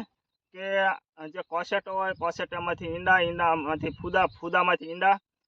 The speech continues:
અને ઈયળ, એવી રીતે આખી એની લાઈફ સાયકલ હોય છે.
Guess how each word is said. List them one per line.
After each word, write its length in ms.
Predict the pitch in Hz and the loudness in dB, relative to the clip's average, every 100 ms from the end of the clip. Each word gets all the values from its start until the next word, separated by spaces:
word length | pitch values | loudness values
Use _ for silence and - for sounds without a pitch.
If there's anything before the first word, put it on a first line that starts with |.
| _ | _
અને 320 | 175 175 175 | -16 -10 -6
ઈયળ, 380 | 165 175 190 196 | -4 0 4 4
એવી 260 | 180 185 196 | 4 0 -2
રીતે 200 | 190 185 | -2 -6
આખી 220 | 185 196 | -10 -10
એની 140 | 190 | -8
લાઈફ 240 | 151 160 196 | 0 2 2
સાયકલ 360 | 165 156 160 | 0 0 -2
હોય 160 | 151 156 | -4 -4
છે. 160 | 170 | -4